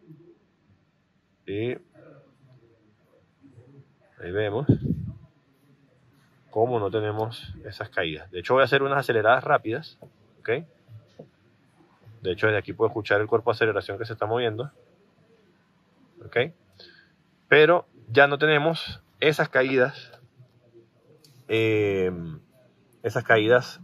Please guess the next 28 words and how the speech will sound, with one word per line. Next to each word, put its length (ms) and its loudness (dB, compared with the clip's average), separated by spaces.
a 120 4
cero 240 2
voltios 380 0
que 300 4
nos 140 -2
generan 420 0
ese 240 -4
código 320 2
de 100 4
falla. 320 -16
Esos 300 0
códigos 280 2
de 80 -4
falla, 240 -8
porque 220 -14
nos 120 -10
lanzan 320 -6
cuatro 360 0
códigos 260 2
de 80 0
falla 380 2
por 360 8
un 160 -4
solo 340 4
sensor 380 -2
T 100 -2
P 180 -2
S. 180 -18